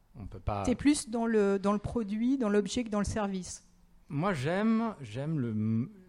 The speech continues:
Speaker 1: j'aime réfléchir au cadre de vie, au cadre, cadre avec un S, aux différents cadres de vie, aux outils, à la matérialité.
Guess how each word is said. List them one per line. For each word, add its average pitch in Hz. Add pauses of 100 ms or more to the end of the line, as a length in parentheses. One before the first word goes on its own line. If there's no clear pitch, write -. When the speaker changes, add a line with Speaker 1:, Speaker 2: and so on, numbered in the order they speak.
(140)
Speaker 1:
j'aime 123
réfléchir 147
au 110
cadre 139
de 117
vie, 98 (100)
au 107
cadre, 127 (160)
cadre 123
avec 95
un 101
S, 139
aux 107
différents 107
cadres 127
de 113
vie, 120
aux 113
outils, 131
à 127
la 110
matérialité. 110